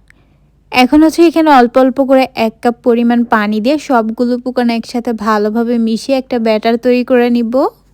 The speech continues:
আর এই ব্যাটারটা পারফেক্টভাবে যেন তৈরি হয়, এজন্য অবশ্যই পানিটা একবারে না দিয়ে অল্প অল্প করে এখানে দেওয়ার জন্য চেষ্টা করবেন। তো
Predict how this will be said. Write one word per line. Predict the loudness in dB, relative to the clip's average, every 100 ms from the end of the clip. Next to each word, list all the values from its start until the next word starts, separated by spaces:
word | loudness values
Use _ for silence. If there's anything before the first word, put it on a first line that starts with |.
| _ _ _ _
আর | 4 4
এই | 4
ব্যাটারটা | 2 2 -2 -4 0
পারফেক্টভাবে | 0 0 -2 -2 0 0 0 0
যেন | 0 0 0
তৈরি | -2 0 0
হয়, | 2 2
এজন্য | 0 -2 -2 -2 0
অবশ্যই | 0 -2 -4 -4 -2
পানিটা | -2 -4 -4 -4 0
একবারে | -2 -2 -2 -2 -2
না | -2 -2 -2
দিয়ে | -4 -4 -2
অল্প | -2 0 0
অল্প | 0 0 -2
করে | 0 0
এখানে | 0 0 2
দেওয়ার | 2 2 0
জন্য | -2 -4 -4
চেষ্টা | -6 -6 -4
করবেন। | -2 -2 -2 -4 -8 _ _ _ _ _ _ _ _ _
তো | _